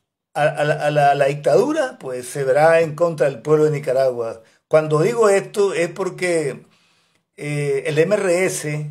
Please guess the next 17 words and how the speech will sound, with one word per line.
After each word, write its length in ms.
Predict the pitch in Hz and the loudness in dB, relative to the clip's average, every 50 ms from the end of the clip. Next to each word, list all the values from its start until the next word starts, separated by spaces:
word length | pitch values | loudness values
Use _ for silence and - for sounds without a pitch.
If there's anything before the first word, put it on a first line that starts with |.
| - - | -14 -14
el 140 | - 139 135 | -12 -4 -4
M 160 | 160 185 202 | -2 0 0
R 220 | 196 190 175 180 185 | 0 0 0 -2 -2
S 260 | 151 151 185 - - | -2 -4 -6 -8 -4
quiere 260 | - 170 170 175 170 | -2 -2 -2 -2 -2
un 220 | 180 180 156 151 | -6 -6 -6 -4
diálogo 600 | 147 151 165 160 135 117 110 107 104 104 98 - - _ _ _ _ _ _ _ | 2 4 4 4 4 2 -8 -12 -14 -16 -18 -20 -20 _ _ _ _ _ _ _
con 140 | - - 139 | -10 -8 -4
la 80 | 139 135 | -2 -2
dictadura. 680 | 139 135 - - 127 135 156 156 143 123 113 113 - - - _ _ _ _ | -2 -2 -2 -2 0 0 0 -2 -4 -6 -6 -8 -8 -16 -20 _ _ _ _
Quieren, 580 | - 160 165 180 196 196 208 202 190 - - _ _ _ _ _ - | -2 0 0 2 2 0 -4 -8 -10 -16 -20 _ _ _ _ _ -12
más 280 | 131 139 180 202 208 | -2 -2 -2 -2 0
que 120 | 202 196 180 | -2 -2 -4
todo, 600 | 185 - - 185 170 147 139 139 147 147 147 - - - _ _ | 0 0 4 4 4 4 2 0 -4 -6 -8 -12 -14 -20 _ _
su 240 | _ - - 175 156 | _ -8 -4 -2 -2
idea 420 | 151 147 147 190 226 226 202 180 | -2 0 2 2 4 4 4 4
es 360 | 185 202 214 214 214 - - | 2 0 0 -2 -6 -10 -20